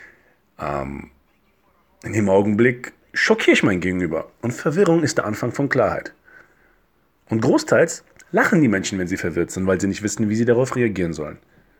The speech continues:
Dann sage ich, „Siehst du? Warum lachst du gerade?“ Dann sagen sie, „Hä? Was hast du gerade gemacht?“ Sagst du, „Ich wollte dich mal aus dieser Problemsituation rausholen und mal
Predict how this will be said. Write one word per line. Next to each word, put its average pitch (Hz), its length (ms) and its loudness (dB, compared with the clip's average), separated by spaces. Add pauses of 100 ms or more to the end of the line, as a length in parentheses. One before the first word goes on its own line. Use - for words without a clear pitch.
(160)
Dann 92 120 -6
sage 98 240 2
ich, 87 60 -8
„Siehst 107 220 0
du? 277 220 2 (840)
Warum 123 220 6
lachst - 220 2
du 104 60 0
gerade?“ 82 380 0 (600)
Dann 110 140 0
sagen 101 240 2
sie, 101 320 2 (480)
„Hä? 139 240 -2 (180)
Was - 140 -4
hast 139 140 -2
du 113 60 0
gerade 98 200 2
gemacht?“ 165 320 2 (420)
Sagst - 320 -4
du, 110 200 4 (520)
„Ich - 160 2
wollte 202 120 4
dich - 140 0
mal 156 100 4
aus 147 80 2
dieser 143 180 2
Problemsituation 135 1500 0
rausholen 156 560 2
und 117 180 -2
mal 120 240 4